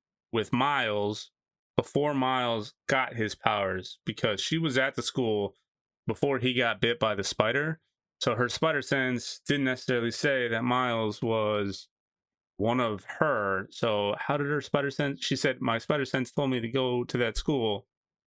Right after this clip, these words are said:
First of all, how did you get into that school? Second of all, you're running around like a superhero. How do you look young enough to get into that school? But two, that, there's, that's the only ge-, well, there's a couple, but that's the biggest hole in that plot.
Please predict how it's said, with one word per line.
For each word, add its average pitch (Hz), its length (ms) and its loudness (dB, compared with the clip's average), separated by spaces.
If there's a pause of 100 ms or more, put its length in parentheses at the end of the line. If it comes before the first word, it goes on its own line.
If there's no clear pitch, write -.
(220)
First 196 160 2
of 131 80 0
all, 113 140 2
how 151 160 4
did 117 80 -10
you 107 80 0
get 120 160 2
into 110 100 0
that 101 160 0
school? 101 460 -2 (680)
Second 180 360 0
of 107 80 -2
all, 95 420 0 (480)
you're 123 120 0
running 131 180 0
around 120 80 0
like 110 120 -2
a 101 40 0
superhero. 104 540 0
How 113 260 0
do 107 100 -6
you 110 140 0
look 110 200 -2
young 104 180 0
enough 98 220 -2
to 107 60 -2
get 107 100 0
into 101 120 0
that 95 80 -2
school? - 180 -2
But 104 140 -4
two, 127 360 0 (920)
that, 151 200 -2
there's, 139 260 0
that's 139 300 0
the 143 100 4
only 135 200 0
ge-, 117 160 -2 (220)
well, 110 360 0
there's 107 180 -2
a - 20 -20
couple, 101 240 -2
but 104 160 -2
that's 117 200 0
the - 80 0
biggest 107 340 -2
hole 123 640 0
in 120 220 0
that 110 240 0
plot. 107 400 0